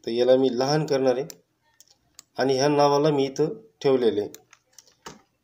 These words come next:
त्यानंतर हे जे मागं गेलेलं आहे, तर याला right click करायचं आणि ऑर्डरमध्ये जाऊन to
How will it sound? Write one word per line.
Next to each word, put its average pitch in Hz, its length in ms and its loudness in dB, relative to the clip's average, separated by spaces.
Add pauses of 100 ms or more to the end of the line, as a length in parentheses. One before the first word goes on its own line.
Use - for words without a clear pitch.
(100)
त्यानंतर 156 500 2
हे 139 200 -2
जे 151 160 0
मागं 156 340 2
गेलेलं 151 300 2
आहे, 147 120 -2
तर 143 40 0
याला 139 240 2
right 139 260 2
click 156 220 -6
करायचं 127 420 0 (320)
आणि 135 360 0 (220)
ऑर्डरमध्ये 147 600 0
जाऊन 139 340 0 (1120)
to 160 60 2